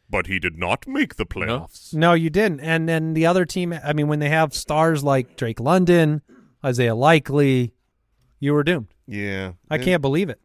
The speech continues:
Speaker 1: It didn't work well. The champion
Speaker 3: So back-to-back is not happening.
Speaker 1: The champion will not repeat.
Speaker 3: And I, I can say, I mean, Al,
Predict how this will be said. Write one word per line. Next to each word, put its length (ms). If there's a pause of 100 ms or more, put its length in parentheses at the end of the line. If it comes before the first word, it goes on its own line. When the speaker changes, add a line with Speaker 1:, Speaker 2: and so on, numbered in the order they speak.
(100)
Speaker 1:
It 420
didn't 400
work 260
well. 220
The 80
champion 280 (260)
Speaker 3:
So 40
back-to-back 720
is 140
not 160
happening. 380 (400)
Speaker 1:
The 80
champion 440
will 80
not 200
repeat. 480
Speaker 3:
And 160
I, 200
I 120
can 160
say, 240
I 80
mean, 180
Al, 400